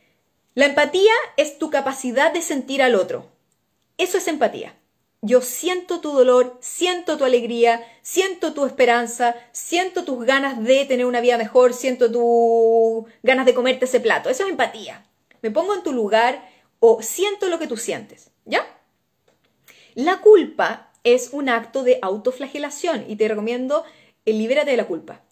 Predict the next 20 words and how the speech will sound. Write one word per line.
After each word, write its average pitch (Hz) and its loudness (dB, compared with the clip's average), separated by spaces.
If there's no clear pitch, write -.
La 247 -2
culpa 349 2
es 220 2
hacer 247 -2
un 202 -8
acto 208 -8
que 220 0
tú 254 -8
consideras 254 -2
como 196 -10
errado 202 -2
y 220 -6
que 254 -4
tú 214 -2
al 359 0
considerar 339 2
errado 311 2
dices, 311 -8
Oh, 339 -2
eh, 226 4